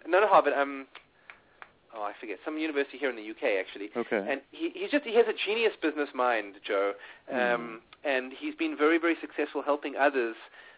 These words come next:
Speaker 1: uh, create wealth through this system. In fact, seventy thousand people in, in Asia and Australia have already taken this test.
Speaker 2: Hmm.
Speaker 1: And, uh, you'll see there's a lot of information online. We, we launched Wealth Dynamics about six months ago in the States, so it's literally just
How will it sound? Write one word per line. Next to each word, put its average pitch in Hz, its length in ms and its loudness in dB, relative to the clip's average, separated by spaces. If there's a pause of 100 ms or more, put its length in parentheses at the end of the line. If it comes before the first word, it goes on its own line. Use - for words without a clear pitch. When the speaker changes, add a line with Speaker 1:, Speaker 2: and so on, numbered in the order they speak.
(140)
Speaker 1:
uh, 123 260 2
create 139 400 2
wealth 131 260 6 (640)
through 147 220 0
this 131 160 -2 (100)
system. 107 500 -2 (380)
In - 60 -12
fact, 139 200 -4
seventy 170 340 2
thousand 143 480 4
people 139 340 -2
in, 113 340 -8
in 117 100 -12
Asia 131 300 -4
and 120 80 -4
Australia 120 400 -2
have 110 120 -2
already 117 300 -6
taken 127 300 -4
this 104 80 -10 (140)
test. 135 260 0 (380)
Speaker 2:
Hmm. 190 60 -8
Speaker 1:
And, 127 300 -4
uh, 123 40 2 (260)
you'll 131 220 -2 (120)
see 160 60 -4
there's 147 180 0
a 147 40 4
lot 160 100 10
of 160 80 4
information 143 480 -2
online. 135 320 2
We, 135 220 -8 (120)
we 147 120 -4
launched 165 360 2
Wealth 143 240 4
Dynamics 131 380 -4 (220)
about 123 260 0 (100)
six - 220 -8
months 135 240 -2
ago 127 160 -2
in 110 80 -6
the 104 60 -12 (160)
States, 120 320 0
so 127 60 -2
it's - 140 -10
literally 151 380 -2 (240)
just 156 320 2